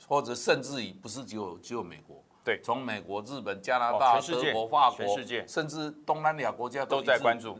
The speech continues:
Speaker 1: 都，都支持嘛。
Speaker 2: 都在关注。
Speaker 1: 甚至你
Speaker 2: 嗯。
Speaker 1: 丢了这个飞弹以后啊，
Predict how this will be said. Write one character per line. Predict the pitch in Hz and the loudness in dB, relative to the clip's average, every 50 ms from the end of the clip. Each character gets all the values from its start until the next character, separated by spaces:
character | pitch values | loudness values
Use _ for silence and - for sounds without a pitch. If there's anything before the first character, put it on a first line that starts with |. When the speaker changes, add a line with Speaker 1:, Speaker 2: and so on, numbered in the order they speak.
| - _ | -6 _
Speaker 1:
都， | 170 170 170 | 2 2 2
都 | 170 190 196 | 4 2 2
支 | 165 143 175 185 165 | 2 0 -4 -6 -6
持 | 131 131 127 | -6 -4 4
嘛。 | 127 117 98 90 | 6 8 8 8
Speaker 2:
都 | 110 | 4
在 | 104 107 98 | 2 0 0
关 | - 98 | 2 0
注。 | 175 | -2
Speaker 1:
甚 | 147 127 | -2 -4
至 | 117 | -6
你 | 113 113 110 - - _ | -6 -8 -12 -16 -20 _
Speaker 2:
嗯。 | - 104 98 87 82 - _ _ _ | -16 -14 -14 -14 -16 -20 _ _ _
Speaker 1:
丢 | - 151 156 | -4 -2 0
了 | 151 135 | 0 0
这 | 123 123 147 | -2 -2 -6
个 | 123 123 120 113 110 110 | -4 -2 -2 -2 -4 -4
飞 | 107 - 131 135 | -6 -6 -6 -2
弹 | 127 131 123 107 95 | 0 0 0 0 -4
以 | 92 98 | -8 -6
后 | 110 104 | -4 -2
啊， | 95 85 82 | -2 -4 -6